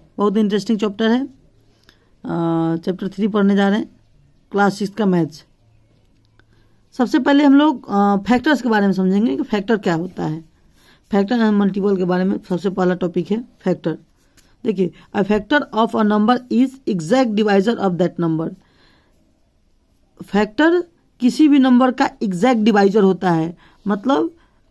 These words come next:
हम किसी नंबर के फैक्टर से उस नंबर में डिवाइड करते हैं तो पूरी तरह से कट जाएगा। जैसे मान के चलिए यहाँ फ़ोर न-, है,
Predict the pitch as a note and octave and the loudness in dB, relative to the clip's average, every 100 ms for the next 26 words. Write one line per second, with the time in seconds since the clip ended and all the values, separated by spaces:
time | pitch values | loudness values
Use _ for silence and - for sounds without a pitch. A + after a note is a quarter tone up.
0 | _ _ _ _ _ _ - G3 A#3 A#3 | _ _ _ _ _ _ -4 0 2 0
1 | A3 B3+ A#3+ A3+ A#3+ C#4+ - - A3+ G#3+ | 0 2 4 4 2 2 0 -4 -2 -4
2 | - C4 C#4 - - A3+ C4+ C4+ A#3 A3 | 0 0 0 -2 2 2 2 -2 -4 0
3 | A3 A#3 A#3+ G3 F#3+ G3+ F#3+ G#3 F#3+ G3 | 0 2 2 2 2 0 -2 -6 -2 -2
4 | G#3+ - - A3 G3+ F3+ G3+ G3 C#4 - | -2 -4 -4 -2 -2 -2 -4 -2 -6 -4
5 | F3+ E3 E3+ E3 F#3 G3+ A3 G#3+ A#3+ A3+ | -4 -2 -4 -4 -4 -2 -2 0 0 0
6 | G3 F3 G3 - - _ _ _ _ _ | -2 0 0 -2 -6 _ _ _ _ _
7 | _ _ - _ - - - G#3+ G#3 - | _ _ -20 _ -20 -16 -2 0 0 2
8 | B3+ A#3+ G3 G3+ F3 F3 E3+ | 2 2 0 -2 0 0 0